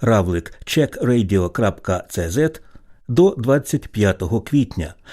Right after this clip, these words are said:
Ми розіграємо переможців серед тих, хто правильно відповів на запитання. Точне написання електронної адреси можна побачити на нашому сайті україна крапка радіо крапка цезет. П'ять переможців отримають по два квитки,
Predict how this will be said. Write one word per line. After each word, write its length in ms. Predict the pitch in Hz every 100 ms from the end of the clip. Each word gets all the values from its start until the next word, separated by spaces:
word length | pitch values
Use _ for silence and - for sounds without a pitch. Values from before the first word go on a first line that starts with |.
| -
Ми 140 | 175
розіграємо 680 | 190 151 131 143 139 131 113
переможців 640 | 120 120 170 - - 87
серед 320 | - 87 85
тих, 180 | 156 151
хто 240 | - -
правильно 460 | 196 147 139 131 139
відповів 480 | 120 101 101 90 90
на 100 | 95
запитання. 680 | 95 101 98 107 92 76 76 _ - - -
Точне 360 | 196 - 139
написання 580 | 113 120 - 117 104 110
електронної 600 | 107 101 - 101 92 90
адреси 480 | 90 90 156 - 151
можна 300 | 170 170 180
побачити 480 | 165 147 143 131 135
на 100 | 123
нашому 380 | 113 - 117 -
сайті 460 | 123 120 - 135 - -
україна 680 | 170 - 120 - 147 143 131 -
крапка 500 | 151 131 - 139 131
радіо 440 | 110 92 87 98
крапка 540 | 98 92 85 - 98 92
цезет. 580 | - 87 82 107 82 - _ _ - _ _ _ -
П'ять 340 | 127 117 -
переможців 600 | 110 110 170 - 95 85
отримають 580 | 147 - 180 175 170 165
по 180 | 160 156
два 280 | 101 90 90
квитки, 500 | - 87 - 214